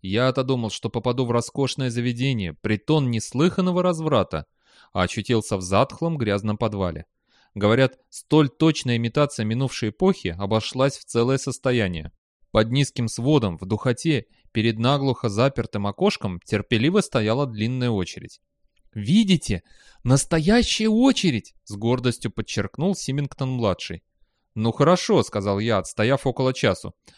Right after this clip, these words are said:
«А когда же оно откроется?» «То есть что?» — удивились они. «Ну как же, окошко!» «Никогда!» —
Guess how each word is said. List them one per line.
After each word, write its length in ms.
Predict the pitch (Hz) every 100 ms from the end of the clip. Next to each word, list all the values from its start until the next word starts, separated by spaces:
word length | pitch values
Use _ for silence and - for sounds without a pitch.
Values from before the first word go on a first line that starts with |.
| _
«А 120 | - -
когда 300 | 113 117 117
же 120 | 135
оно 160 | 151
откроется?» 680 | 165 - 220 175 101 - 87 _ _ _ _ _ _ _
«То 180 | 185 202
есть 260 | 190 -
что?» — 520 | - - 233 135 80 - _ _ _ -
удивились 540 | 101 104 104 98 -
они. 300 | 107 98 78 _ - - _
«Ну 220 | 120 143 143
как 260 | 160 120
же, 160 | 92 85
окошко!» 720 | 92 127 277 233 - 98 - _ _ _ _
«Никогда!» — 1300 | 123 190 226 - 233 226 202 185 247 233 220 170 107